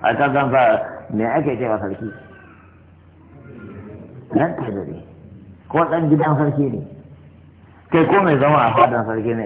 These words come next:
in ya fito kana tsoro, kila ina da alaƙa da sarki. Sai da ake masa, "Ran kai daɗe, haya." To amma shi wannan al-baqa'u lillah.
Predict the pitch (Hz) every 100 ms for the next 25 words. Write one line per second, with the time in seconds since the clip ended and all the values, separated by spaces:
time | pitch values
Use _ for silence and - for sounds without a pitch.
0 | 107 139 131 131 135 139 135 127 110 87
1 | 98 101 143 135 113 110 98 87 95 92
2 | 85 76 80 85 87 117 123 120 101 101
3 | 104 110 151 - 92 87 - 78 - -
4 | - - 107 107 110 92 - - - -
5 | 107 - - 107 - 143 160 185 151 -
6 | 101 90 - 113 101 85 87 85 85